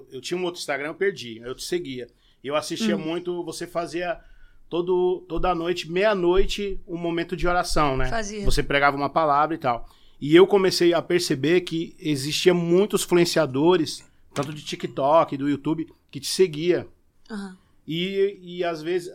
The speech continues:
Speaker 1: isso é muito bom, mas era o que eu queria, a, a resposta você já deu: que é se isso te incomodava, se as pessoas te via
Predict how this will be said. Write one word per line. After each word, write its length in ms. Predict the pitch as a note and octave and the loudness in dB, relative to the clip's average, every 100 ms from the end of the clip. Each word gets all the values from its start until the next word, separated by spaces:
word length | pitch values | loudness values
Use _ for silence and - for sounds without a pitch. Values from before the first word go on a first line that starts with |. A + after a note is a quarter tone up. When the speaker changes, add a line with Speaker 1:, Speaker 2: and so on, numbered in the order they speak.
| E3 | -12
Speaker 1:
isso 280 | F#3 A3+ A3 | -8 -4 -2
é 80 | G3+ | -2
muito 280 | F#3+ F#3+ | -2 -4
bom, 320 | E3 D3+ C3+ B2 | -2 0 0 -2
mas 240 | C#3+ C#3+ | -2 0
era 160 | D#3+ F3 | 0 -2
o 40 | |
que 60 | F#3 | -6
eu 60 | F3+ | -10
queria, 300 | F#3 F#3 F#3+ | -6 -4 -4
a, 360 | E3 D3+ E3 | -8 -10 -10
a 20 | |
resposta 400 | E3+ D#3 E3 D#3+ | -12 -10 -10 -10
você 160 | F3 D#3 | -12 -14
já 160 | E3+ G3 | -12 -8
deu: 240 | F3 D3 | -6 -8
que 180 | - D3 | -10 -12
é 80 | D3+ | -12
se 180 | - | -10
isso 200 | E3+ F3+ | -8 -8
te 100 | F3+ | -10
incomodava, 600 | F3 F3+ F3 E3+ D3+ D#3+ E3 | -10 -10 -8 -4 -4 -4 -6
se 100 | F3 | -10
as 100 | - | -12
pessoas 300 | E3+ F3 - | -10 -8 -8
te 100 | E3 | -8
via 240 | E3 | -6